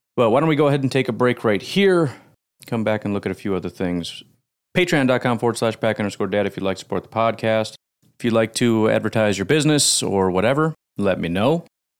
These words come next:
Remember to check out mercy and me dot C A to buy some, uh, sweet baby gear. Otherwise, we'll take a break and we'll be right back.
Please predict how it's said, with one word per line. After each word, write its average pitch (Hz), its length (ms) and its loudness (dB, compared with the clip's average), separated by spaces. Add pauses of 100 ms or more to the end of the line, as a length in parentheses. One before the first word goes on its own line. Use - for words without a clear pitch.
(260)
Remember 113 200 -2
to 104 60 -4
check 117 240 0
out 110 140 0
mercy 113 360 0
and 104 120 0
me 110 160 0
dot 101 280 -2
C 101 280 -2
A 123 220 0
to 110 120 -10
buy 98 220 0
some, 92 440 -4
uh, 90 220 -2 (180)
sweet 113 400 -6
baby 101 280 -2
gear. 98 420 -2 (400)
Otherwise, 98 300 -2
we'll 92 60 -8
take 104 180 -2
a 101 40 -2
break 101 240 -2
and 98 100 -4
we'll 92 60 -2
be 92 120 -2
right 87 220 -2
back. 80 340 -8